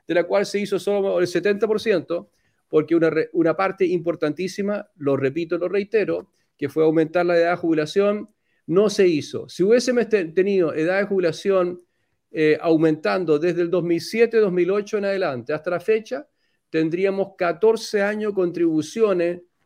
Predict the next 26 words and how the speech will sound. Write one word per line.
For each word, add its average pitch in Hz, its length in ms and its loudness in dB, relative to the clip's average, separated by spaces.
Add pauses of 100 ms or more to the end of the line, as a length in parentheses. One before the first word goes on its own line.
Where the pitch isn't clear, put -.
(120)
eh, 156 340 0
por 160 180 2
más 202 640 -6
edades, 170 880 0 (260)
lo 156 160 -2
que 151 60 -4
hubiese 180 300 2
aumentado 165 520 0
muy 180 180 0
significativamente 170 840 -2
las 156 120 -6
pensiones 170 440 -4
a - 20 -10
personas 156 320 -4
que 147 80 -6
se 143 140 -4
retiran 147 400 -2
ahora 147 320 0
y 143 60 0
en 131 60 -2
el 131 60 -4
futuro. 107 560 -8
Pero 147 320 0
no 185 140 -2
se 190 180 2
hizo 156 400 -2